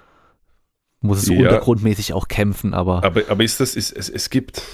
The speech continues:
Speaker 2: es gibt einen, der heißt Never Back Down und dann gibt's einen, der heißt Never Surrender.
Speaker 1: Never Surrender
Speaker 2: Und
Speaker 1: ist ja der alte Kickboxer, glaub ich, mit, mit Van Damme auch, oder? Das ist, glaub ich, Never
Speaker 2: Hm.
Speaker 1: Surrender.
Speaker 2: Na, dann verwechsel ich vielleicht. Es gibt einen M-M-A-Film, der auch irgendwie so heißt.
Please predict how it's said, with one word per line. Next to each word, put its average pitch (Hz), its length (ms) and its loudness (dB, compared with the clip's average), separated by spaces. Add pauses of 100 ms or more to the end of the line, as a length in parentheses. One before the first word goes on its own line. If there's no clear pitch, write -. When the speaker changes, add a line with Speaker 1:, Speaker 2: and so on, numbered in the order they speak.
(720)
Speaker 2:
es - 140 -10
gibt 123 200 -4
einen, 113 260 0
der 117 80 0
heißt 110 220 -2
Never 107 240 2
Back - 260 -4
Down 101 380 0
und 92 200 -4
dann 101 100 0
gibt's 101 240 -8
einen, 104 240 0
der 98 100 0
heißt 98 200 -2
Never 98 260 0
Surrender. 87 580 -2 (800)
Speaker 1:
Never 117 240 2
Surrender 127 360 4
Speaker 2:
Und - 20 4
Speaker 1:
ist 123 60 -2
ja 131 80 2
der 117 140 2
alte 107 500 2 (400)
Kickboxer, 107 580 0
glaub 95 240 0
ich, 95 200 -2
mit, - 300 -4
mit 104 200 -2
Van 95 140 0
Damme 92 200 0
auch, 90 140 -2
oder? 127 260 0 (640)
Das 101 80 -4
ist, - 40 -14
glaub 101 120 0
ich, 101 60 -2
Never 98 140 4
Speaker 2:
Hm. 98 60 0
Speaker 1:
Surrender. 92 440 0 (560)
Speaker 2:
Na, 98 100 0
dann 104 120 2
verwechsel 95 440 -2
ich - 60 -8
vielleicht. - 180 -4
Es - 120 -8
gibt - 280 -4
einen 117 280 2
M-M-A-Film, 104 640 2
der - 160 -6
auch 101 180 0
irgendwie 107 320 0
so 104 260 0
heißt. 107 420 -4